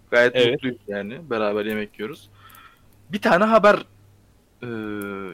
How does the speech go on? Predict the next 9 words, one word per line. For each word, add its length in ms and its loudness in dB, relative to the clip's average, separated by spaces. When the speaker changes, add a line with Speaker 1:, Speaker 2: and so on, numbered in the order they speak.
Speaker 1:
gözüme 300 -4
çarptı 300 -4
televizyondan. 640 -8
Dedi 200 2
ki 120 -10
işte, 520 -2
e, 60 -6
Türkiye'de 840 -2
ha-, 240 -4